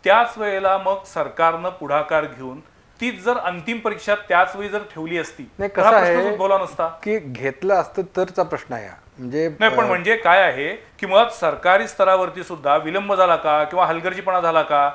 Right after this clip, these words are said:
Speaker 2: नाही, नाही,
Speaker 1: म्हणजे
Speaker 2: नाही, नाही.
Speaker 1: कोरोनाची पहिली लाट येऊन गेलेली होती,
Speaker 2: हां.
Speaker 1: गेल्या वर्षी आपल्याला अनुभव आलेला होता,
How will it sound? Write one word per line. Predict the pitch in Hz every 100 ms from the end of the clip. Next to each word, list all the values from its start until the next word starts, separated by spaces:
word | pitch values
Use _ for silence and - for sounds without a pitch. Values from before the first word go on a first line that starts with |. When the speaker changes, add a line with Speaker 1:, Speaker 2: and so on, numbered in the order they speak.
| -
Speaker 2:
नाही, | 160
नाही, | 175 226
Speaker 1:
म्हणजे | 220
Speaker 2:
नाही, | 208
नाही. | 147 123
Speaker 1:
कोरोनाची | 170 196 208 214
पहिली | 226 165 143 180
लाट | 190 196
येऊन | 180 180
गेलेली | 156 147
होती, | 131 123 131 -
Speaker 2:
हां. | - -
Speaker 1:
गेल्या | 147 151
वर्षी | 180 196
आपल्याला | 190 196
अनुभव | 160 147 170
आलेला | 160 160
होता, | 156 - 131 -